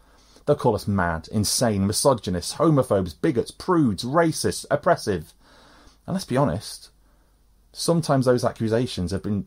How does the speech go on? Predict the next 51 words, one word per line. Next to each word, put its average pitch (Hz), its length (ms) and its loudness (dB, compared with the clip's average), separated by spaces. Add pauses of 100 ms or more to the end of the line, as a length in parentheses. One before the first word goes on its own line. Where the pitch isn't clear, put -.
(120)
accurate - 440 -4
of 95 140 -4
many 113 400 2
of 101 100 -2
people 98 240 -4
who 92 80 0
claim 98 220 -2
to - 80 -10
be 92 80 -6
Christians - 460 -6
throughout 85 180 -4
history, 135 380 -6
and 92 180 -4
maybe 107 380 -4
of 101 80 -4
some 104 160 -2
of 95 100 0
us - 300 0
in 87 120 -6
our 85 140 -2
past. - 580 -12 (1040)
But - 100 -4
that's 151 260 0
not 135 180 2
what 117 160 2
this 113 160 -2
is 101 100 -6
talking 107 400 -2
about. 80 280 -4 (360)
This 135 200 0
is 127 120 -2
talking 117 340 2
about 101 220 0
us 120 220 2
as 110 100 -4
a 107 60 2
local 113 400 0
church - 420 -2
who 98 120 0
are 95 60 2
living 117 440 2
for 110 120 -6
God 101 200 0
wholeheartedly 107 640 0
and 90 140 -2
valuing 104 500 0
that 98 220 -2
more 101 200 0
than 98 120 -2
anything 107 340 -2
else, 87 300 -6